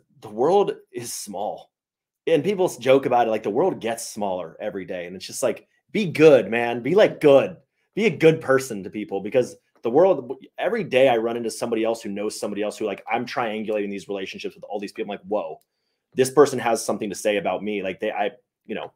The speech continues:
hopefully I've been good to them. And, like, you know, y-, it will slingshot you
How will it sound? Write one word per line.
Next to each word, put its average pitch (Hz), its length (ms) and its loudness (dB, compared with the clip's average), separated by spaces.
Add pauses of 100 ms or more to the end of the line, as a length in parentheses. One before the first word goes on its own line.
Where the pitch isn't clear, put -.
hopefully 101 320 -4
I've 92 100 -4
been 104 160 -4
good 95 160 -2
to 90 80 -8
them. 90 260 -8
And, 95 80 -8
like, 92 240 -8 (380)
you 117 80 -4
know, 95 140 0
y-, 90 80 -4 (520)
it 120 200 -2
will 127 280 6
slingshot 151 800 2
you 113 320 -4